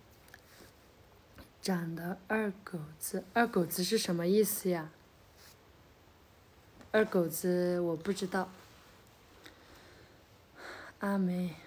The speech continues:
零，谢谢送的，呃，你刚刚教我这个是什么星星，是不是？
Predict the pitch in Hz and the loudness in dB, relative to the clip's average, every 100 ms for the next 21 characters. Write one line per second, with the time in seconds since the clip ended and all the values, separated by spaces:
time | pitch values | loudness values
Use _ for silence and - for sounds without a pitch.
0 | - - - - 180 185 185 - - - | -20 -20 -12 -4 -2 -2 -6 -16 -20 -20
1 | - - - - - - - - - 226 | -20 -20 -20 -20 -20 -20 -18 -4 4 6
2 | 233 208 240 226 214 190 - - 202 185 | 6 4 4 6 4 2 -4 0 4 2
3 | - - 202 214 240 240 240 233 226 190 | 0 2 6 8 8 8 8 10 12 10
4 | 233 226 226 226 202 180 180 - 233 226 | 8 6 4 2 4 4 4 4 6 6
5 | 226 220 202 214 208 214 | 6 2 2 2 4 2